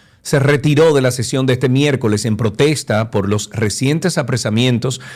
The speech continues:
de miembros de ese partido por presuntamente haber cometido varios actos de corrupción. Y yo te pregunto,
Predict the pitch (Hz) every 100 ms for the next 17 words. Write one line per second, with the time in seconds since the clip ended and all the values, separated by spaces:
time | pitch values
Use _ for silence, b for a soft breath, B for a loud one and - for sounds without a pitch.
0 | B - 104 107 151 175 160 120 117 127
1 | 123 123 120 107 110 117 110 - 143 139
2 | - 208 220 160 127 117 107 110 104 113
3 | 123 139 117 117 120 107 110 110 104 -
4 | 98 101 90 82 78 - 64 65 B B
5 | B B - 147 233 226 143 117 135 95
6 | -